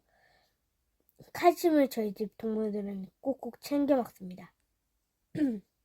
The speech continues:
아시안 포레스트 정갈은 십 년, 십 년 동안 살고요. 키우는 사람, 정갈 중에 키우는 사람이 되게 많습니다.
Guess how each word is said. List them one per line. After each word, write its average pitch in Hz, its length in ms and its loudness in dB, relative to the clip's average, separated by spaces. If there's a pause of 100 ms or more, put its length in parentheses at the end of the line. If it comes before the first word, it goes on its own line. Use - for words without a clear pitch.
(2750)
아시안 320 400 6
포레스트 311 420 0
정갈은 254 500 6
십 - 240 -2 (140)
년, 240 260 4 (1200)
십 - 280 0
년 415 160 8
동안 269 260 4
살고요. 233 640 2 (640)
키우는 349 540 6
사람, 269 680 4
정갈 294 440 6
중에 269 200 4 (200)
키우는 330 340 -2
사람이 277 320 0
되게 190 180 -8
많습니다. 190 640 -10